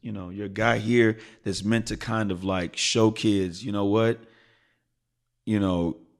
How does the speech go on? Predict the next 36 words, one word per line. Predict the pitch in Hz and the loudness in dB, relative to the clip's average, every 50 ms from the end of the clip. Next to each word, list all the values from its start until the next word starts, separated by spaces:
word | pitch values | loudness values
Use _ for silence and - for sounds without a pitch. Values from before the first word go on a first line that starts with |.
| _ _ | _ _
you | - - 92 90 107 127 | -12 -10 -4 0 2 2
can | 131 - 123 107 | 2 2 0 0
do | 92 104 104 101 | 0 0 -2 -2
this. | 90 90 82 82 90 | -2 -4 -6 -4 -4
You | 104 107 | -4 -4
can | 110 95 | -4 -4
find | - - - 110 113 117 113 104 101 | -6 -4 -2 2 4 4 4 4 2
a | 98 | 2
way. | 95 101 104 98 | 2 4 2 2
You, | 95 92 117 113 98 | 2 -2 -4 -8 -8
you, | 101 110 120 117 110 113 123 139 | -6 -8 -8 -8 -8 -8 -6 -6
you | 135 135 127 | -6 -8 -8
just | 113 - 135 120 - | -4 -4 -4 -2 -2
need | 127 117 | -2 -2
a | 110 | -2
foundation. | 107 - 110 101 95 87 90 92 87 - - 92 95 | -2 -4 -4 -4 -4 -2 -2 -2 -4 -4 -6 -4 -2
You | 98 | -2
need | 90 | -2
a | 82 | -2
basic | 82 80 - 92 104 110 107 - 110 - - - - - - | -4 -4 2 4 4 4 4 2 -4 -6 -10 -14 -20 -20 -14
foundation | - - 104 104 98 98 95 87 92 90 87 87 - - 87 87 | -4 0 0 2 2 2 0 0 0 0 0 0 0 -2 -6 -8
to | 82 - 90 | -8 -6 -6
start | - - - - 95 95 90 82 | -4 -4 0 4 6 6 6 4
from. | - - - 82 80 85 101 - _ _ - - _ - - - - - _ _ - | 0 -6 -6 -4 -4 -4 -6 -10 _ _ -20 -20 _ -20 -20 -20 -20 -20 _ _ -6
And | 143 143 143 | -2 2 4
then | 151 151 156 151 156 175 - - - _ _ _ - | 6 6 6 4 0 -4 -8 -14 -20 _ _ _ -6
experiences | 110 - - - - 147 143 143 139 135 131 120 - - 127 113 120 | -4 -4 -2 0 4 6 6 8 6 4 2 -2 -4 -8 -8 -8 -6
will | 117 110 107 101 - - _ | -4 -2 -2 -4 -4 -10 _
kind | - - 127 123 113 110 | -8 -4 -2 -2 0 -2
of | 107 101 - - - - _ _ - - | -2 -4 -6 -12 -18 -20 _ _ 0 2
bring | - - 120 120 117 | 2 2 4 0 0
things | 113 117 117 110 110 | -2 -4 -6 -6 -4
into | 110 107 - 113 | -6 -8 -6 -4
your | 107 107 104 | -4 -4 -4
journey. | 104 117 123 131 123 107 92 76 82 - _ _ _ _ _ _ _ - - - - - | -2 -2 -2 -2 -2 -2 -4 -8 -10 -14 _ _ _ _ _ _ _ -20 -18 -18 -16 -14
So, | - - - 127 120 113 107 98 - - - | -10 -2 0 2 4 4 4 2 0 -4 -14